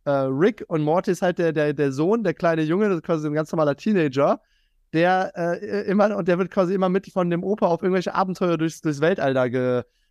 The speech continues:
ge-, genommen. Aber es ist halt so ein ganz absurder, witziger Humor, der halt, also genau meinen Humor richtig trifft. Ich hatte ja schon mal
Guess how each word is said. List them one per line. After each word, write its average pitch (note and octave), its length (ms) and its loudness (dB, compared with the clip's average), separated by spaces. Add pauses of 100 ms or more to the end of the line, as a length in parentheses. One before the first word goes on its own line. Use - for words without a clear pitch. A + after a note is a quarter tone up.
(100)
ge-, C#3+ 360 2
genommen. C#3+ 440 0 (260)
Aber D#3+ 160 2
es F3+ 80 -2
ist F#3 80 -8
halt G3 160 0
so G3 60 0
ein F3 60 0
ganz F#3+ 240 0
absurder, E3+ 600 0
witziger F3+ 420 -2
Humor, F3 520 0
der D#3 200 0
halt, E3 340 -4
also D3+ 220 -2
genau D#3+ 380 2
meinen E3+ 300 0
Humor D#3 300 0
richtig D#3 280 -6
trifft. G#3 320 -2
Ich - 80 -8
hatte D#3+ 160 -2
ja D3 40 0
schon E3+ 120 -4
mal D3+ 220 2